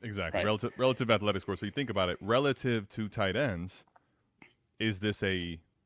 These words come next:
Speaker 1: is it basically, you can honestly think about it, and if you're,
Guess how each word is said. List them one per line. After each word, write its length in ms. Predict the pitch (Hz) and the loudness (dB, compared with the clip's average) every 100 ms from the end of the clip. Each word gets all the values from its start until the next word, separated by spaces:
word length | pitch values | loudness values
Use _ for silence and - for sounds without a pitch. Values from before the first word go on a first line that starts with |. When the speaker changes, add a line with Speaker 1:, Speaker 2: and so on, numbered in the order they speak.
| _ _ _ _ _ _ _ - | _ _ _ _ _ _ _ -12
Speaker 1:
is 380 | 113 - - 143 | -12 -10 -6 -6
it 100 | - | 2
basically, 500 | 185 - 170 127 123 | 2 4 2 2 0
you 120 | 131 | -4
can 140 | 147 127 | 0 2
honestly 300 | 135 110 98 | 2 0 -2
think 160 | 110 | -4
about 200 | 82 85 | -2 -2
it, 100 | 82 | -2
and 180 | - 92 - | -4 -8 -8
if 120 | - | -6
you're, 140 | 90 | -8